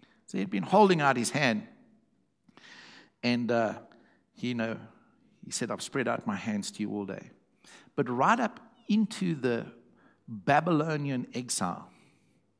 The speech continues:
he was still giving them an opportunity.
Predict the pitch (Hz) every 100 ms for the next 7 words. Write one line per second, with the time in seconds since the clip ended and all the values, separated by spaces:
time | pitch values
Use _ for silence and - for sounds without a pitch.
0 | _ _ _ _ _ - 131 123 - 165
1 | 147 147 131 123 110 113 107 - - -
2 | 110 95 - -